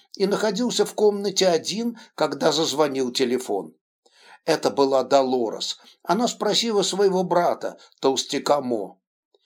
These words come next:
когда я понял, что в телефонную трубку льется ее мелодичный голос,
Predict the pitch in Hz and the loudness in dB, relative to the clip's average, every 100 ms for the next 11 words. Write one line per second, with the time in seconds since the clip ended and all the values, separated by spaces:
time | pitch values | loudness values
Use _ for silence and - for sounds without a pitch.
0 | _ _ - 131 127 127 214 202 131 - | _ _ 0 0 2 0 0 0 -4 -4
1 | 160 240 196 73 - _ - - - - | -2 0 -2 -6 -12 _ -18 -12 -2 -2
2 | - - 170 165 190 269 240 196 151 - | 0 -2 0 0 -2 -2 0 2 2 0
3 | 170 247 - - 143 123 160 240 233 - | 0 0 -2 -2 -2 -2 2 2 2 -2
4 | 170 139 143 202 196 180 156 127 156 190 | -6 -4 2 2 2 0 0 0 -4 -2
5 | - 135 120 113 202 269 196 - - | -2 -2 -4 2 2 2 -4 -8 -14